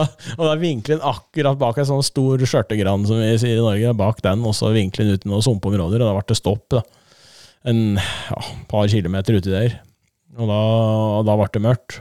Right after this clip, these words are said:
Og da kommer han der Jon, og så sier han at, eh, eh,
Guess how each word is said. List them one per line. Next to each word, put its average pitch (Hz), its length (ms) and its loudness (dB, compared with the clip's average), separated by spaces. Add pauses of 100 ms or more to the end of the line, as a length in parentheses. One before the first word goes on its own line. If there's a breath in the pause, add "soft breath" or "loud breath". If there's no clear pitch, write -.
(160)
Og 117 120 0
da 117 100 2 (360)
kommer 117 260 0
han 107 120 0
der 95 180 0
Jon, 98 260 2
og 107 140 2
så 95 260 -4
sier 90 180 -4
han 87 120 -4
at, - 160 -10
eh, 85 220 0 (1000 soft breath)
eh, 90 480 0